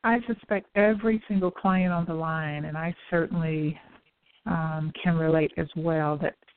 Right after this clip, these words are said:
fear can be something that paralyzes us. Um, let me ask this, and then I'm gonna see if any of the callers would like to make a comment as well. Let me ask this.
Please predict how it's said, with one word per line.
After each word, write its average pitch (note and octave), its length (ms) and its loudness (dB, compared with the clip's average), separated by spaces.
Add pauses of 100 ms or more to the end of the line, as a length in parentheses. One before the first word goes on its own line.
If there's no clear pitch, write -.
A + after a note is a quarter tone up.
fear G3+ 260 6 (140)
can F3+ 340 4
be D#3+ 520 0 (1040)
something F3+ 260 4
that D3+ 180 -2
paralyzes A3+ 800 2 (100)
us. - 180 -8 (1700)
Um, E3 600 2 (760)
let A3+ 120 8
me A#3+ 160 4
ask G3+ 220 0 (180)
this, F3 320 -2 (260)
and F#3+ 160 4
then F#3+ 80 4
I'm F3+ 180 4
gonna E3 200 -4 (100)
see E3+ 160 0
if D#3+ 180 0
any E3+ 360 0
of D#3 200 -6
the D#3+ 200 -6
callers E3 560 -4
would D#3 120 -4
like D3+ 240 -8
to - 60 -4
make D#3 180 -2
a E3+ 60 -6
comment D#3 500 -2
as D#3+ 120 -2 (100)
well. E3 460 4 (720)
Let F#3 160 6
me F3+ 140 2
ask E3 200 0 (160)
this. D#3 300 2